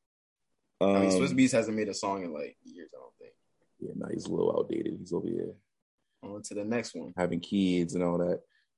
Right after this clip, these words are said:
Speaker 2: Um, so yeah, I think we kinda spoke about it earlier about, uh, social media, you know, helping, um, grow your business. Um, so, I mean, do you feel like social media is a distraction from your goals? I mean, we all have,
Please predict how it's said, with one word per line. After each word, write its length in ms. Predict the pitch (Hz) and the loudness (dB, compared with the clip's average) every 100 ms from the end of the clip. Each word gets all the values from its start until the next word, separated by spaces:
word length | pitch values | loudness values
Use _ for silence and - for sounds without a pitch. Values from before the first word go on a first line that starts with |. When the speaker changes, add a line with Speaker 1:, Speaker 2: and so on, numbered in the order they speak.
| - | -2
Speaker 2:
Um, 320 | 92 92 90 85 | 2 4 4 4
so 140 | 110 | 8
yeah, 160 | 143 147 | 12 12
I 20 | |
think 220 | 160 143 | 10 2
we 100 | 143 | 0
kinda 240 | 143 135 | 2 4
spoke 300 | 123 - 120 | 4 4 4
about 200 | 120 113 | 8 8
it 100 | 107 - | 8 8
earlier 560 | 107 107 104 101 101 | 10 10 10 8 6
about, 260 | 87 92 95 | 2 4 6
uh, 180 | 95 92 | 6 4
social 380 | - 98 90 92 | 2 0 0 0
media, 460 | 92 90 90 87 | 2 4 6 6
you 160 | 90 87 | 4 0
know, 280 | 87 85 87 _ | 0 0 -4 _
helping, 340 | 92 90 95 90 | -2 0 2 2
um, 340 | 87 87 85 | 2 2 2
grow 160 | 85 87 | 4 4
your 120 | 87 | 4
business. 640 | 85 85 87 85 85 - _ _ _ _ _ - | 4 2 0 -4 -4 -10 _ _ _ _ _ -2
Um, 680 | 87 85 82 85 92 87 - _ | 0 0 0 -2 -4 -6 -14 _
so, 180 | - 104 | 4 6
I 40 | |
mean, 220 | 107 101 | 8 6
do 80 | 90 | 8
you 140 | 117 127 | 6 8
feel 180 | 117 | 8
like 220 | 107 101 98 | 10 10 6
social 380 | 104 101 101 | 2 2 2
media 420 | 95 95 92 92 90 | 4 6 6 8 8
is 300 | - 85 87 | 6 2 0
a 340 | 85 82 87 | -2 0 -2
distraction 680 | 85 - - 98 107 - 107 | -2 -6 2 6 6 4 -2
from 140 | 104 104 | 2 2
your 80 | 104 | 6
goals? 460 | 104 107 107 - | 8 8 6 2
I 40 | 92 | -2
mean, 160 | 90 | 2
we 100 | 104 | 10
all 120 | 113 107 | 10 12
have, 300 | 101 95 | 10 8